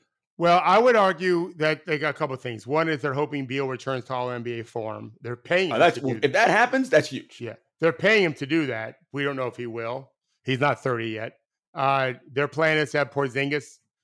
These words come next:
Speaker 1: assert himself as an all-star level player.
Speaker 2: Again,
Speaker 1: That,
Speaker 2: like
Speaker 1: that
Speaker 2: he,
Speaker 1: would
Speaker 2: like
Speaker 1: be
Speaker 2: he once
Speaker 1: huge. They,
Speaker 2: was. Yeah.
Speaker 1: they've got a good backup in Daniel Gafford,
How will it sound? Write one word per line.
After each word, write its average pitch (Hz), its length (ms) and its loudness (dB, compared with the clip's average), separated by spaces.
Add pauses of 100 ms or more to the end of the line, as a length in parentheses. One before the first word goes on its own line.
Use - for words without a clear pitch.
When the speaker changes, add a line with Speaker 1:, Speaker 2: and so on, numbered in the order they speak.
(100)
Speaker 1:
assert 147 280 -2
himself 143 420 -2
as 127 160 -2
an 127 80 -4
all-star 123 400 -4
level 117 240 -8
player. 117 480 -8 (320)
Speaker 2:
Again, 85 280 -8
Speaker 1:
That, 143 160 -2
Speaker 2:
like 82 60 -8
Speaker 1:
that 143 120 0
Speaker 2:
he, 135 40 -2
Speaker 1:
would 131 100 -6
Speaker 2:
like 113 100 -6
Speaker 1:
be 107 80 -10
Speaker 2:
he 117 80 -4
once 127 140 -4
Speaker 1:
huge. 131 60 -8
They, 139 60 0
Speaker 2:
was. - 260 -6
Yeah. 95 280 -10
Speaker 1:
they've 131 200 -4
got 147 200 2
a 139 40 0
good 135 240 -4
backup 131 380 -4
in 117 80 -12
Daniel 123 320 -8
Gafford, 123 500 -6